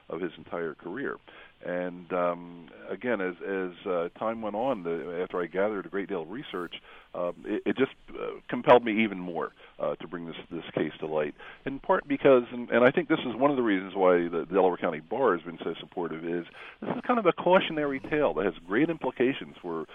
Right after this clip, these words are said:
uh, the, the legal system today, uh, the way juveniles are handled. And you see almost every, uh, uh, week, uh, there's a case in the,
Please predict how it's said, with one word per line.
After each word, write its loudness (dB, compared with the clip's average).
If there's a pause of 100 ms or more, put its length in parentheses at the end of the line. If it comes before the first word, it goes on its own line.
(200)
uh, 2
the, -4
the -2
legal 2 (100)
system -6
today, 2 (300)
uh, 0
the -6
way 2
juveniles -2
are -6
handled. -4
And -8
you -6
see -2
almost 0
every, 4
uh, 10
uh, 6
week, -2
uh, 0
there's -8
a -14
case -4
in -12
the, -8